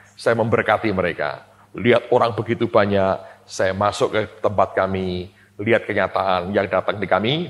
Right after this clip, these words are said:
dua puluh lima, mereka sudah mulai ratusan orang. Minggu berikutnya, pemandangan seperti itu. Tapi kalau berbulan-bulan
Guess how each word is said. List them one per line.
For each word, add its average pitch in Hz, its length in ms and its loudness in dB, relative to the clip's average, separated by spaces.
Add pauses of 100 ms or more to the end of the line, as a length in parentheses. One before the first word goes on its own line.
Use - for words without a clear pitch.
dua 104 320 2
puluh 98 160 -2
lima, 101 440 2 (320)
mereka 104 280 2
sudah 104 240 -2
mulai 104 400 2 (120)
ratusan 98 520 -4
orang. - 280 -8 (1200)
Minggu 120 160 6
berikutnya, 127 960 2 (240)
pemandangan 113 560 2
seperti - 480 -6
itu. 80 320 -12
Tapi 175 400 2
kalau 156 320 4
berbulan-bulan 127 960 0